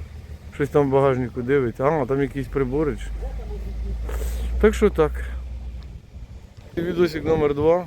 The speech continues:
серія два, продовження. На цьому будемо завершувати. У дворі, як завжди, Серегина автостанція.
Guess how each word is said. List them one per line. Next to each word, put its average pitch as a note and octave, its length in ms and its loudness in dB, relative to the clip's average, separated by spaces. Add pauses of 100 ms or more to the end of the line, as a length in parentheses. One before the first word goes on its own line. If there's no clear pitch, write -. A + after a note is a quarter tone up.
(160)
серія C#3 340 4
два, C3 320 2 (140)
продовження. C3 720 0 (140)
На A#2 140 -6
цьому B2+ 240 -2
будемо A#2+ 300 -2
завершувати. B2 720 -2 (640)
У - 20 -18
дворі, C3 260 2
як A#2 160 2
завжди, B2 460 -4 (1500)
Серегина A#2 460 0 (1300)
автостанція. B2 840 -2